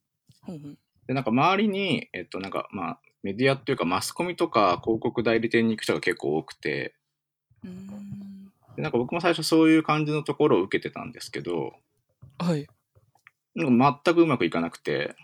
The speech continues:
Speaker 1: <laughs> そうなんだ。
Speaker 2: <laughs>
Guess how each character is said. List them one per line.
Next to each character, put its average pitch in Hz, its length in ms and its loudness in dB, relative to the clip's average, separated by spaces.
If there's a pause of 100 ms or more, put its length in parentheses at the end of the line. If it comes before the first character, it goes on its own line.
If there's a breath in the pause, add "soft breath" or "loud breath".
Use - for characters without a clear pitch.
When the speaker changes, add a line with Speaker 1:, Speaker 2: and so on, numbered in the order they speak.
(600 soft breath)
Speaker 1:
<laughs> - 1300 2
そ - 180 0
う - 40 -6
な - 60 -12
ん - 20 -12
だ。 - 60 -12
Speaker 2:
<laughs> - 920 0